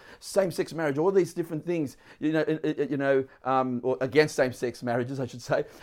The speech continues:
But if you're called to speak forth these things, then, then go for it. But you're gonna do it with a great attitude.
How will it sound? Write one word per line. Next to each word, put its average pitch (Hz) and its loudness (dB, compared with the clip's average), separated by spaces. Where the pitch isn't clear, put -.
But 160 2
if 151 2
you're 156 2
called 226 4
to 170 0
speak 220 -2
forth 208 2
these 170 0
things, 185 -4
then, 185 -2
then 190 0
go 233 6
for 160 0
it. 139 -6
But 180 -4
you're 196 0
gonna 233 2
do 226 2
it 196 4
with 175 -2
a 170 0
great 180 4
attitude. 220 -2